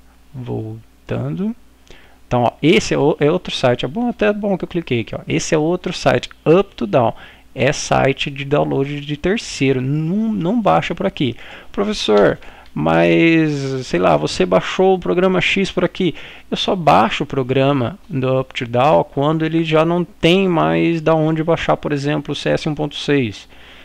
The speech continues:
C S um ponto seis, vira e mexe, o pessoal pede, "Ah, professor, baixa o C S um ponto seis." "Ah, mas você falou que não pode usar o Up to Down." Não, não é que não pode usar o Up to Down, não tem da onde baixar se não for do Up to Down, se não for de terceiro,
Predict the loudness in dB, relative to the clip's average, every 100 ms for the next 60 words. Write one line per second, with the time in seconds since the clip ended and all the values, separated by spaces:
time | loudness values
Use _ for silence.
0 | -14 -8 -6 -4 -4 -6 -2 2 4 4
1 | 0 -6 -4 -2 0 0 0 -2 -4 -6
2 | 0 0 0 0 0 0 -2 -6 -4 -4
3 | 0 0 0 -2 -6 -4 -4 -6 -10 -6
4 | -2 -2 -4 -12 -20 -20 -8 0 2 2
5 | 0 -2 0 2 2 0 2 2 2 2
6 | 2 0 -4 2 4 4 2 -4 -4 -4
7 | -4 -4 -2 -2 -2 -2 -2 -2 -4 -4
8 | -6 -4 -2 0 2 0 0 0 2 2
9 | 2 0 2 0 2 2 2 0 -12 -20
10 | -20 -6 -2 -2 0 -2 -2 -4 -6 -6
11 | -6 -2 6 6 6 4 -2 -4 -4 -4
12 | -4 -2 -2 0 0 -2